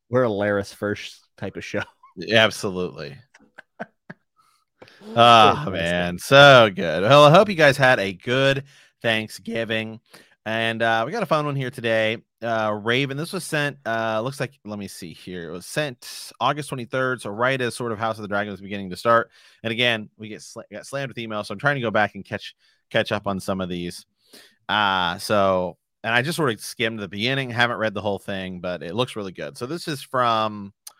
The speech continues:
Speaker 2: Tom Laurie Johnston, it looks like, saying, "Do the Starks have Targaryen ancestors? Is the Night King a Targaryen?" Says, I'm a new Game of Thrones fan. I first binged the series on H B O Max last spring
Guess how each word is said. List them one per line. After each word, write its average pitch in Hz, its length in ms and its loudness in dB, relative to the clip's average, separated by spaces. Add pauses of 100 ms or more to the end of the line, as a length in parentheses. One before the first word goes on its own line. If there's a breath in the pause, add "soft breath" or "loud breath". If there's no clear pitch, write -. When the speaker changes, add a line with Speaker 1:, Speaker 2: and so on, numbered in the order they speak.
(340 soft breath)
Speaker 2:
Tom 127 420 -4
Laurie 123 640 -4
Johnston, 254 800 -10 (280)
it 160 60 -16
looks 226 240 -14
like, 208 200 -12
saying, 147 520 -6 (420 soft breath)
"Do - 140 -2
the 208 120 -6
Starks 139 800 -2
have 113 440 -2 (100)
Targaryen 104 600 -6
ancestors? 92 800 -10
Is 139 220 -8
the 127 100 -8
Night 101 260 -10
King 90 320 -14
a 80 140 -18
Targaryen?" 78 680 -14 (640 soft breath)
Says, 131 140 -8
I'm 196 180 -2
a 226 40 -6
new 175 140 -2
Game 127 240 -2
of 113 120 -8
Thrones 104 340 -8
fan. 58 340 -12
I 98 100 -10
first 135 300 -6
binged 131 240 -4
the 110 80 -8
series 113 340 -4
on 107 100 -2
H 101 200 -6
B 107 80 -6
O 98 80 -4
Max 98 320 -6
last 85 180 -10
spring 143 480 -4